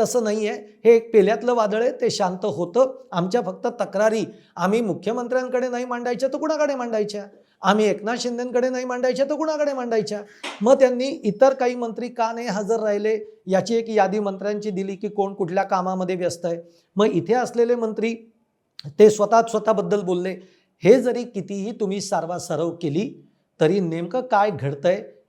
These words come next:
हे माध्यमांच्याही लक्षात येतं, जनतेच्याही लक्षात येतं. आणि प्रत्येक वेळी एक स्टाईल झालेली आहे की माध्यमांवर खापर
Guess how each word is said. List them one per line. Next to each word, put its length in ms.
हे 320
माध्यमांच्याही 880
लक्षात 340
येतं, 240
जनतेच्याही 720
लक्षात 300
येतं. 220
आणि 160
प्रत्येक 420
वेळी 180
एक 160
स्टाईल 380
झालेली 380
आहे 160
की 80
माध्यमांवर 800
खापर 280